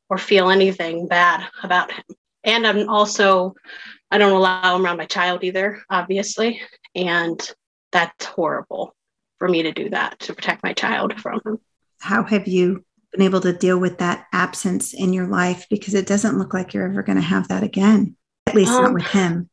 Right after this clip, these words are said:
Speaker 1: Definitely not with him. I struggle with trusting church leaders in general. I'm trying to learn that they're not all him.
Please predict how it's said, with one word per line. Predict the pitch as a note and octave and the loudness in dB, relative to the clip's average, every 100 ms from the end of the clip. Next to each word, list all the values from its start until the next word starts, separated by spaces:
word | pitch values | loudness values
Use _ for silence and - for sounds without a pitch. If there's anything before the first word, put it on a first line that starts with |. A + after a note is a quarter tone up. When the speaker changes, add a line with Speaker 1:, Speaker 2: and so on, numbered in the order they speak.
| _ _ _ - | _ _ _ 0
Speaker 1:
Definitely | A3 G#3+ C4 A3 A#3 | 2 2 2 4 6
not | A3+ G#3 G3 | 4 2 0
with | A#3 A3+ | -4 -4
him. | A#3 G3+ A3 - A3 | 0 0 -2 -4 -2
I | |
struggle | A#3 - B3 B3 C4 C4+ A3 | -2 2 2 4 4 4 4
with | G#3+ G#3+ _ _ _ _ _ _ _ _ - | 2 0 _ _ _ _ _ _ _ _ -8
trusting | - G3 - - A#3 B3 B3 - _ _ - | -2 -2 -2 0 2 2 -4 -12 _ _ 0
church | A3+ A3 - | 2 2 4
leaders | G#3+ A3 A#3 A#3 - | 6 6 4 2 -2
in | G3+ | -2
general. | G3 F#3+ G3 G#3+ G#3+ - _ _ - | 0 2 2 2 0 -8 _ _ 0
I'm | F#3+ | 2
trying | - F#3+ G3 G3+ | 4 4 6 4
to | G3+ G3+ | 4 2
learn | F#3+ F#3+ G3 G3+ - | 4 4 2 0 -6
that | - - | -10 -2
they're | F#3 | 2
not | F#3+ F#3 F#3+ | 4 2 0
all | F#3 F#3+ | 0 0
him. | G3 F#3+ F#3+ G3+ | 0 0 0 -2